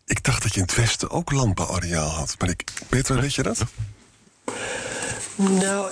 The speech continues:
Speaker 2: ik, nee, ik, d-, dat zou kunnen, dat,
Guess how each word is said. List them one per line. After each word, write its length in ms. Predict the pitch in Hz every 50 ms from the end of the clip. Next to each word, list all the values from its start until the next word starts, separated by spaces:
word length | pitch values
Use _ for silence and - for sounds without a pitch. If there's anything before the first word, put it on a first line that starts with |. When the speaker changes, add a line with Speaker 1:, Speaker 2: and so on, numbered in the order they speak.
| 262
Speaker 2:
ik, 260 | 214 208 202 202 202 - - - -
nee, 600 | 262 220 202 202 202 196 185 170 156 156 165 180
ik, 120 | 202 175 - - - - - 180
d-, 160 | - 240 202
dat 140 | - 202 202
zou 160 | - - 202 202
kunnen, 300 | - - 196 175 180 170
dat, 120 | 180 175